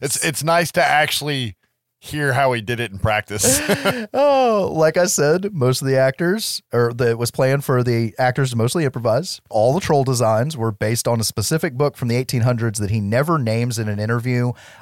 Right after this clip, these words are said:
Speaker 2: I was watching something else where they cite what book they say it is, but I couldn't find him saying that book, so I wasn't gonna say that.
Speaker 1: Okay. Is it possible that the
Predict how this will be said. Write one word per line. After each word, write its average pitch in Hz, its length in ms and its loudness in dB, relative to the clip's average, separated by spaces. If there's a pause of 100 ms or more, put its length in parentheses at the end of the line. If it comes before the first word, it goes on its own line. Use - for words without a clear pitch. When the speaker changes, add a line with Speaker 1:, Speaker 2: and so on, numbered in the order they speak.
(140)
Speaker 2:
I 110 80 2
was 107 180 0
watching 139 340 0
something 131 320 -2
else 113 260 0
where 113 120 0
they 107 120 -2
cite 127 360 -2
what 110 220 -4
book 127 220 -2
they 101 120 -2
say 123 320 0
it 220 120 2
is, 233 380 2
but 113 300 -2
I 127 140 2
couldn't 131 320 -4
find 117 400 0
him 120 360 -2
saying 95 440 -2
that 90 240 -2
book, 90 300 -8
so 104 160 -2
I 101 80 0
wasn't 101 320 -2
gonna 95 180 -6
say 71 220 -8
that. - 300 -20 (260)
Speaker 1:
Okay. 113 320 0 (180)
Is 147 160 2
it 160 100 0
possible 185 460 4
that 151 140 -4
the 117 400 -4